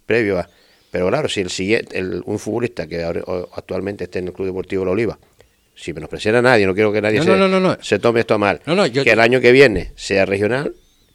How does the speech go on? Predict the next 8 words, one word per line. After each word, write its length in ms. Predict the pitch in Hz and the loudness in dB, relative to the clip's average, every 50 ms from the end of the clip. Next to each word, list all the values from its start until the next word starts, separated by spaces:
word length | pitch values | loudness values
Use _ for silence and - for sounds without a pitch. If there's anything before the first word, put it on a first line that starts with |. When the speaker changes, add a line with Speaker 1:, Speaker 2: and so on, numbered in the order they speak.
| _ _ _ _ _ _ _ _ _ _ _ _ _ | _ _ _ _ _ _ _ _ _ _ _ _ _
Speaker 1:
¿por 160 | - 82 80 | -10 -8 -6
qué 100 | - 95 | -6 -6
tiene 240 | 90 104 107 107 101 | -4 -4 -4 -2 -2
que 100 | 107 104 | -2 -2
jugar 380 | 95 92 95 101 101 98 92 - | -2 0 0 0 0 0 -2 -6
en 180 | - 92 87 90 | -8 -8 -8 -6
un 120 | 90 90 90 | -8 -8 -8
regional? 460 | 90 85 85 92 101 135 147 139 | -8 -8 -6 -8 -8 -8 -10 -14